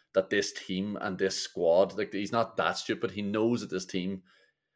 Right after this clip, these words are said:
has got two options with the, the ability in this team. He needs to be finishing either ninth to thirteenth, playing brilliant, exhilarating football, or it needs to be finishing seventh, playing this football.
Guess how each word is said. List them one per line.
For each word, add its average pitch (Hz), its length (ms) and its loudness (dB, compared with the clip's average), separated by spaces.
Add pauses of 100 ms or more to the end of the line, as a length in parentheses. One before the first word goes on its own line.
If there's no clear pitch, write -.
(280)
has 120 160 4
got 120 240 6
two 139 240 6
options 104 540 2
with 95 100 -2
the, 98 260 4
the 98 120 2
ability 95 420 4
in 90 100 0
this 90 160 -2
team. 92 340 -6 (340)
He 117 100 -8
needs 147 160 4
to 151 60 -4
be 135 60 2
finishing 110 360 -2
either 101 160 2
ninth 101 420 -2
to 98 120 2
thirteenth, 92 540 0
playing 92 280 2
brilliant, 98 600 2
exhilarating 95 720 2
football, 107 580 -2 (640)
or 104 400 8
it 98 200 0
needs 98 240 -2
to 101 80 -4
be 95 100 0
finishing 90 540 -2
seventh, 92 640 2 (100)
playing 90 320 -2
this 90 320 0
football. 101 480 0